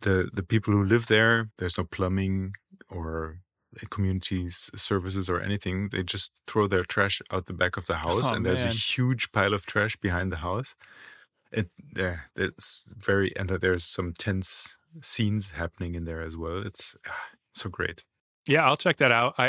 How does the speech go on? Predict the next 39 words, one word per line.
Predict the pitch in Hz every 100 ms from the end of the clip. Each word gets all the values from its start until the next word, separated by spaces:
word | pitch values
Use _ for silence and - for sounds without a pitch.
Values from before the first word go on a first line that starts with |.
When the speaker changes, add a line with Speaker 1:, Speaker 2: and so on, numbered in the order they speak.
| 135
Speaker 2:
I, | 120 - 120
I |
check | - 135 -
out | 107
pretty | - 120
much | 107 131
anything. | 117 113 104 123
But | 127 131
then | 123 120
I | 117
also | 117 -
said | 107 120 107 113
that | -
I | 107
was | 104
gonna | 107 104
check | - 113 -
out, | 104 -
uh, | 110 98
Titan, | - 127 - 107 98 101 _
like, | - 98 _ _ -
I | 104
don't | 98
know, | 90 92 101 -
a |
year | 98 92 98
ago, | 92 95 95
Speaker 1:
Did | 113
you |
Speaker 2:
and | 113
I |
Speaker 1:
check | 127 120
Speaker 2:
haven't. | 110 104
Speaker 1:
out, | 113
uh, | 110
Ashen | - 117 -
Spire? | 127 - 127 147 165 - _ -
Speaker 2:
I | 123
did. | 120 143 107